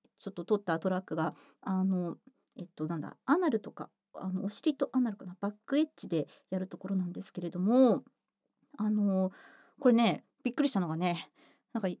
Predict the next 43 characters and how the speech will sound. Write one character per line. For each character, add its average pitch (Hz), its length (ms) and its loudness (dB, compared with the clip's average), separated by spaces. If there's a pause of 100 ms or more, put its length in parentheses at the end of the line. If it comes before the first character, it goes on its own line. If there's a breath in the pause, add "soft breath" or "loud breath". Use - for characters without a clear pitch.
(200)
四 320 180 8 (100)
回 415 240 6
し - 60 -4
て - 80 -12
た - 100 4
ね。 226 140 10
<laughs> - 1600 4
四 339 140 8 (180)
回、 494 380 8 (380)
四 494 120 6 (160)
発 269 360 6
し 214 40 -6
て 220 120 4
ま 226 180 4
し 233 40 -4
た 185 80 -2
ね。 190 360 2 (340)
な 269 120 4
ん 269 60 4
か、 185 360 0
大 254 180 2
体、 - 80 -8 (500)
ま 277 100 4
あ、 - 20 -4
こ 277 140 -4
こ 320 120 -2
ま 440 140 4
で、 208 160 4
ま 202 80 2
あ、 - 20 2
連 285 140 10
続 523 100 4 (240)
絶 480 220 6
頂 494 160 4
も 480 80 0
の 466 100 2
と - 100 4
か 277 120 2
も 220 160 2
あ 254 80 6
っ - 120 0
て 175 120 0
も、 196 380 4